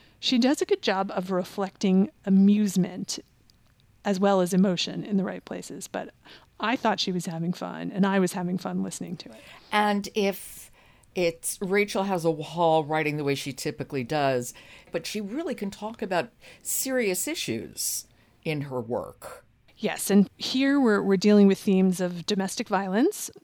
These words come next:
Speaker 1: sexism, of course, a female private eye in a, uh, man's detective world, right? Uh, racism. And all of these things are actually causing Grayson to revisit elements of her own painful past,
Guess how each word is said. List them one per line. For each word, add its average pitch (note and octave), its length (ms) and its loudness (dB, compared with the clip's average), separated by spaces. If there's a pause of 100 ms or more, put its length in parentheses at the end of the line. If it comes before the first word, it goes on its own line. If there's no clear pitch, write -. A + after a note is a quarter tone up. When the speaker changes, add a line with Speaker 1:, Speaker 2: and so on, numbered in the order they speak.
(180)
Speaker 1:
sexism, F#3 580 -4
of F3+ 100 -4
course, G#3+ 320 -6
a E3+ 120 -6
female F3 460 -6
private F#3 320 -8
eye F3 200 -6
in G3 180 -4
a, - 340 -4 (580)
uh, F#3 220 -6
man's G3 400 -2
detective G3 480 -2
world, F#3+ 300 -2
right? G3+ 220 -4 (340)
Uh, F#3+ 200 -2
racism. G3 800 -2 (560)
And G3+ 520 6 (280)
all B3 340 4
of C4 240 2
these A3+ 320 0
things F#3+ 640 4 (300)
are F#3 400 -2
actually A3 340 0
causing F#3+ 560 2
Grayson F3+ 720 0 (400)
to G3+ 220 0
revisit G#3+ 640 0
elements F#3+ 680 2
of F#3 440 -2
her - 280 -8
own F#3+ 220 2
painful F#3 440 -2
past, - 840 -6